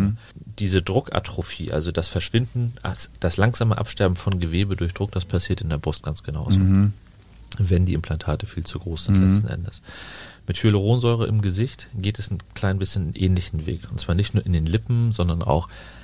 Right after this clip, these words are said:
Speaker 2: wenn man, weiß ich nicht, im Bereich der Nasolabialfalte, also der Nasenlippenfalte oder in anderen Bereichen des Gesichts arbeitet. Du brauchst ja auch die anatomisch korrekte Position, um das Hyaluron schadenfrei zu applizieren.
Speaker 1: Mhm.
Speaker 2: Also du musst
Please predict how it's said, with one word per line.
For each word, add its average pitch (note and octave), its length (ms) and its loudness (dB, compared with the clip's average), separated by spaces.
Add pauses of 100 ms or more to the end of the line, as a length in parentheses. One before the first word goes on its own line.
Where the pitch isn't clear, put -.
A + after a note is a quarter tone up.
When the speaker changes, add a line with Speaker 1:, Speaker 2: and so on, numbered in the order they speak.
(240)
Speaker 2:
wenn D#2+ 100 -2
man, D#2 180 0
weiß D#2 200 2
ich - 100 -6
nicht, - 160 -4
im D2+ 80 -4
Bereich D#2 300 -2
der D#2 120 0
Nasolabialfalte, F2 1120 2
also D2+ 120 -4
der D#2 100 -4
Nasenlippenfalte E2 1200 0
oder D#2 300 -4 (160)
in - 100 -4
anderen F2+ 280 2
Bereichen E2 340 0
des - 140 -2
Gesichts E2+ 420 -4
arbeitet. E2+ 420 0 (260)
Du F#2 160 2
brauchst G#2 420 4
ja - 100 2
auch G2+ 180 2 (200)
die G2 260 -2
anatomisch G#2+ 520 2
korrekte G2+ 400 -4
Position, F#2+ 640 -2
um G2 140 0
das F#2 260 0
Hyaluron F#2 720 2 (640)
schadenfrei F#2+ 840 0
zu - 220 -8
applizieren. - 580 -2
Speaker 1:
Mhm. G#2+ 340 6 (180)
Speaker 2:
Also D#2 280 -2 (120)
du E2+ 60 -4
musst E2+ 280 -2